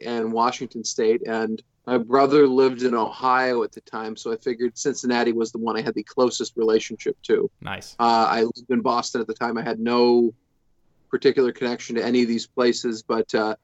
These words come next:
Speaker 1: yeah, Cincinnati has certainly embraced me. Their fans have been very friendly and open and welcoming to me, and it's been great to get to know about their football program and other athletic programs over the past few years, and also to get to,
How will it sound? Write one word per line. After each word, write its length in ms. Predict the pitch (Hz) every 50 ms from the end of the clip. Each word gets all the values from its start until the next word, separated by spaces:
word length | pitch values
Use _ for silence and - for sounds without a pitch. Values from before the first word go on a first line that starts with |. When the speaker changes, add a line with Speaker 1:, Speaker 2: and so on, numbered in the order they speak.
| _ _ _ -
Speaker 1:
yeah, 220 | - 220 - -
Cincinnati 640 | - - - 127 - - 131 123 117 120 120 123 117
has 100 | 113 107
certainly 420 | - - 175 - 120 117 113 110
embraced 460 | 107 110 110 117 113 117 107 - -
me. 80 | 131 120
Their 160 | 110 110 113
fans 300 | - - 117 113 110 110
have 100 | - 110
been 140 | 113 110 104
very 200 | 117 117 110 110
friendly 500 | - - 117 117 120 117 113 113 113 113
and 180 | 113 110 110 - _ _ _ _ _ -
open 260 | - 123 120 - 120 113
and 100 | 110 110
welcoming 480 | 113 117 123 - - 117 110 110 113
to 100 | - 117
me, 240 | 113 113 113 113 113
and 100 | 110 110
it's 140 | 107 - -
been 160 | - 113 104 - - 110
great 260 | - 123 120 117 - -
to 60 | 113
get 160 | 113 117 113 -
to 80 | 113
know 120 | 113 110 113
about 260 | 110 110 107 107 -
their 120 | - 113 -
football 340 | - 127 - 127 110 110
program 400 | - - 113 110 107 113 110 107
and 120 | 107 110 - _ _ _ _ -
other 160 | - 120 120 113
athletic 380 | 104 - 117 117 113 110 -
programs 420 | - 120 110 104 113 110 107 104 110
over 140 | 110 110 104
the 60 | 104
past 360 | - - 110 110 110 - -
few 180 | - 117 117 117
years, 400 | 113 110 110 120 131 127 110 -
and 100 | 110 113
also 240 | 117 117 - - 113
to 80 | 110
get 180 | 113 120 113 -
to, 140 | - 117 -